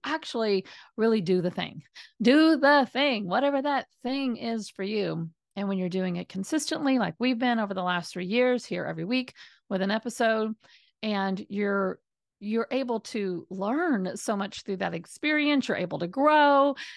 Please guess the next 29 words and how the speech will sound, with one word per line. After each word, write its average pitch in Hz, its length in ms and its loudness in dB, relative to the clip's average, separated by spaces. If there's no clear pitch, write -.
you're 226 100 -2
able 208 600 -2
to, 196 500 -2
um, 175 640 -4
to 269 100 -2
get 214 260 0
better. 277 640 4
And 196 500 -2
I 254 100 0
wanna 294 200 0
celebrate 196 480 -4
those 180 180 -8
things 190 360 -4
today 170 520 0
and 196 200 -4
to 185 260 -2
use 247 340 4
those 226 160 4
celebrations 185 840 0
as 180 280 -2
a 185 60 0
marker 220 520 0
and 214 260 -2
as 208 380 -4
a, 185 340 -6
a 220 40 -6
highlight 262 560 0
of 196 140 -4
what 196 300 -2